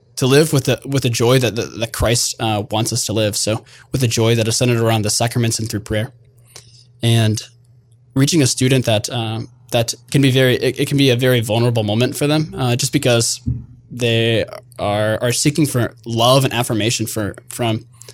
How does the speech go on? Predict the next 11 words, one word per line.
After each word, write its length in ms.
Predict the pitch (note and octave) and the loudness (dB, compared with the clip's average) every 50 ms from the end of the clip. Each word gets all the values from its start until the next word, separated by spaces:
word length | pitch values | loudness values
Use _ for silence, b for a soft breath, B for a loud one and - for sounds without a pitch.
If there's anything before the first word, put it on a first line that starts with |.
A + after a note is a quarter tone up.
| B - | B -4
from 140 | - C#3 B2 | -2 -2 0
people. 420 | - C3 C3 C3 A2 G2+ - - - | 0 0 0 0 -2 -4 -6 -6 -4
And 320 | B2 A#2+ A#2 A2+ A2 - - - | -2 0 0 0 -2 -4 -6 -6
I 100 | A2+ A#2 | -6 -4
think 280 | - - B2+ B2 - b b b b b b b b b b b b _ _ - | -2 -2 -4 -4 -6 b b b b b b b b b b b b _ _ -4
college 340 | - A#2+ A#2 B2+ C#3+ C#3 | 0 2 4 6 4 4
is 80 | C#3 A#2+ | 2 0
a 60 | G#2+ | -2
time 320 | G#2+ - A2+ G#2+ A#2+ C3 A#2+ | -2 -4 -2 0 0 0 2
where, 240 | A#2 A2+ A2+ A2 A2+ - - - - | 2 0 0 -2 -4 -8 -16 -20 -20
um, 340 | - G2 G#2 G#2+ G#2+ G#2+ - | -16 -14 -12 -12 -12 -14 -16